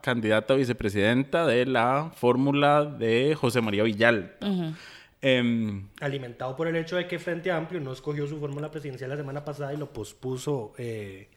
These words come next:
Speaker 3: para este fin de semana, precisamente.
Speaker 1: Correcto, digamos, hubo una serie de factores que alimenta esa teoría de la conspiración, llamémosla así.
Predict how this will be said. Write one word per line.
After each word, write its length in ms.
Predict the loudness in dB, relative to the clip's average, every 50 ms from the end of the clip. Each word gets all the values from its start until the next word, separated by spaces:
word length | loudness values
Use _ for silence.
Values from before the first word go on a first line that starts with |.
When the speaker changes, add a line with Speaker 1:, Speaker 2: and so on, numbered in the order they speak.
| _ _ _ _ _ _ _ _ _
Speaker 3:
para 180 | -6 -4 -4
este 160 | -4 -4 -4
fin 140 | -4 -4 -4
de 80 | -6 -6
semana, 260 | -8 -8 -8 -8 -8
precisamente. 340 | -8 -2 4 4 6 6 6
Speaker 1:
Correcto, 600 | 6 8 6 6 6 4 -6 -18 -2 2 4 4
digamos, 340 | 6 4 4 4 2 2 2
hubo 180 | 2 4 6 6
una 200 | 6 6 4 6
serie 220 | 6 6 6 6
de 20 |
factores 420 | 4 4 0 2 2 4 4 4 4
que 120 | 6 4
alimenta 640 | 6 6 6 8 8 8 8 6 4 6 6 8 8
esa 240 | 8 8 6 4 4
teoría 240 | 4 4 6 8 8
de 60 | 8
la 100 | 6 6
conspiración, 760 | 4 2 0 2 2 2 2 2 0 2 0 2 2 2 0
llamémosla 380 | 0 -2 -2 -2 0 2 2 2
así. 240 | 2 2 2 2